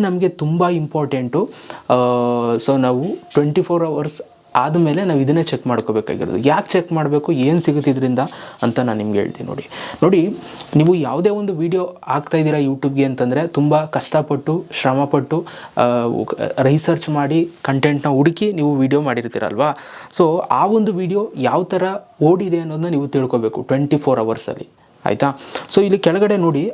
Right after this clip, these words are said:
ಅಲ್ಲಿ "How your video did in the first, ಆ, ಟ್ವೆಂಟಿ ಫೋರ್ hours" ಅಂತ ಕೊಟ್ಟಿದ್ದಾರೆ. ಅಂದರೆ, ಆ, ಇಪ್ಪತ್ನಾಲ್ಕು ಗಂಟೆಗಳಲ್ಲಿ ನಿಮ್ಮ ವಿಡಿಯೋ ಯಾವ ಥರ, ಓ, ರೀಚ್ ಆಗಿದೆ ಅನ್ನೋದನ್ನೇ ಇಲ್ಲಿ ಕೊಟ್ಟಿದ್ದಾರೆ. So ಇಲ್ಲಿ ನನಗೆ ವ್ಯೂಸ್ ಬಂದು ಐದು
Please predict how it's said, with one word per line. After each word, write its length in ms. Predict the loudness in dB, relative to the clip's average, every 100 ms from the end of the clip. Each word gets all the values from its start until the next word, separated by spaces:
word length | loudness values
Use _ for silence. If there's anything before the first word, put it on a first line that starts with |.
| -4
ಅಲ್ಲಿ 200 | 0 0 -2 -8 -6 0
"How 100 | 2 4
your 180 | 2 2 2
video 200 | 2 2 2
did 160 | 0 0 0
in 60 | 0
the 80 | -2 -4 0
first, 260 | 0 0 0 2
ಆ, 20 | 2 0
ಟ್ವೆಂಟಿ 220 | 0 -2 0
ಫೋರ್ 140 | 0 2
hours" 200 | 0 -4
ಅಂತ 100 | -4 -2 0
ಕೊಟ್ಟಿದ್ದಾರೆ. 360 | -2 -2 -4 -8 -18 -4 0
ಅಂದರೆ, 200 | 2 2 -2 -14 -20 -10 -2
ಆ, 20 | 0 2 0 -2 -4 -4 -6
ಇಪ್ಪತ್ನಾಲ್ಕು 760 | 0 -2 0 0 0 0 -6 -6 -2
ಗಂಟೆಗಳಲ್ಲಿ 500 | 0 0 -2 -2 -2 0
ನಿಮ್ಮ 120 | 2 4
ವಿಡಿಯೋ 180 | 4 2 2
ಯಾವ 140 | -2 -2
ಥರ, 100 | -4 -4 -8 _ _ _ -20 -20 -16 0
ಓ, 40 | 2 4 4
ರೀಚ್ 240 | 2 2 0 -2
ಆಗಿದೆ 260 | 0 -2 -2 -2
ಅನ್ನೋದನ್ನೇ 340 | -4 -2 -2
ಇಲ್ಲಿ 120 | -4 -2
ಕೊಟ್ಟಿದ್ದಾರೆ. 360 | 0 0 2 0 -2 -10 -14 0
So 40 | 2
ಇಲ್ಲಿ 120 | 4 2
ನನಗೆ 240 | 2 2 2 -2 0 2
ವ್ಯೂಸ್ 220 | 2 0 0
ಬಂದು 200 | 2 0 2 0
ಐದು 140 | 0